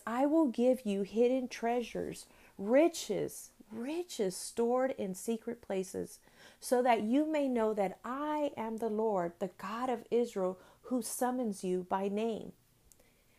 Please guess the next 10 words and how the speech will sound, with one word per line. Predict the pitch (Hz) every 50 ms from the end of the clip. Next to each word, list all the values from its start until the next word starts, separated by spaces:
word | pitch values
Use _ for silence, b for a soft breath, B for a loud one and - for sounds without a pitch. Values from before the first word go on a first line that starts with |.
| b b b b b b _ _
I | - 262 269
love | 277 269 269 285 277
that | 277 269 226 190 -
scripture | - - - 202 190 - - - 202 196 196 202 208 -
because | 233 226 220 - - 220 233 233 226 226 214 - - _
I | - 226 277 302
choose | 302 - - - 285 277 269 254 226 208 190 - - b b b b b b b _
to | - 247 240
believe | 214 226 220 214 202 220 240 262 254 233 208 196 185 196 202 b b b b b b
that | - 214 233 220 214 214 214 202 208 -